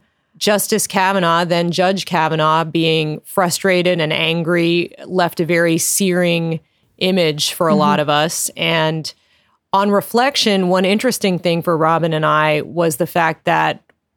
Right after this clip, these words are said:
Speaker 1: we tried to put ourselves in his shoes a bit and think how we would feel if our son or our spouse were accused of something and believed the accusation was wrong. How painful would that be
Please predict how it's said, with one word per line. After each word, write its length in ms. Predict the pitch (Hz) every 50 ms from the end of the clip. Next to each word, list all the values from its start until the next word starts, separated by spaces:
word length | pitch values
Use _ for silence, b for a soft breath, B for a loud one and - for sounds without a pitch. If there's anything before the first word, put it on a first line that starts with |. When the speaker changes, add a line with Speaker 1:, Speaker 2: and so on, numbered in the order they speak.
| _ _ _ _
Speaker 1:
we 200 | - 185 202 196
tried 240 | - - - 214 208
to 60 | 202
put 160 | 196 - 208
ourselves 420 | 208 202 196 - 214 202 196 165 160
in 80 | 190
his 240 | 185 170 190 175 -
shoes 320 | - - 208 208 220 196 196
a 60 | 175
bit 340 | 160 175 165 165 165 - _ _ -
and 240 | 165 180 175 170
think 340 | - - 190 185 185 185 180
how 260 | - - 185 170 175
we 180 | 175 170 196 202
would 160 | 208 208 196
feel 320 | - - 185 170 165 160 160
if 100 | 156 -
our 140 | 170 165
son 540 | 165 - - - 180 180 175 170 175 170 170
or 220 | 165 160 160 160 160
our 260 | 165 170 175 165 165
spouse 680 | - - - 185 175 175 165 165 160 147 - - b b b b b b b b b b _ -
were 180 | 175 180 185
accused 480 | 175 175 - - 214 208 196 175 - -
of 140 | 185 165 -
something 480 | - 185 175 160 - 185 180 175 175
and 120 | 170 170 160
believed 360 | 165 170 175 180 175 160 139
the 200 | - 180 160 156 - -
accusation 640 | - 180 185 - - 190 160 180 185 170 170 - 196
was 180 | 180 165 165 160
wrong. 440 | 160 180 208 226 208 165 139 143 151
How 220 | 143 - 175 180
painful 540 | 175 - - 185 190 214 208 - 196 175 165
would 140 | 160 151 127
that 280 | 156 175 214 220 -
be 360 | - 147 131 - - 156 _